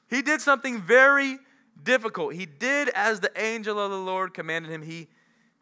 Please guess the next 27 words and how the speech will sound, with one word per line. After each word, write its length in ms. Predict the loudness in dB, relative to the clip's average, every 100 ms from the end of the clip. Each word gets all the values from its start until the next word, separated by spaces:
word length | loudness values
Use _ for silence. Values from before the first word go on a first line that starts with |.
| _
he 60 |
took 520 | -8 0 0 0 -12 _ _ _ _ _ _ _ _ _ _ -20
his 140 | -14
wife. 540 | -2 -2 -2 -10 -20 _ _ _ _ _ _ _ _ _ _
Daniel 280 | -8 -6 -4
Darling, 400 | 2 2 2 -4
once 180 | -10 -12
again, 220 | -10 -10
would 220 | -8 -10
like 220 | -8 -10
to 60 | -10
quote 240 | -10 -10
from 160 | -8 -14
him. 100 | -12
He 60 | -10
says, 220 | -12 -10
"We 120 | -6
don't 260 | -4 -4 -6
know 220 | -2 -2
much 420 | 0 0 0 0
about 340 | -4 0 0 -2
Joseph, 640 | -6 -6 -6 -10 -12 _ _ _ _ _ _ _ _
but 80 | -14
we 140 | -12 -14
do 260 | -10 -8
know 180 | 0 0
this. 540 | 2 2 0 -10 -18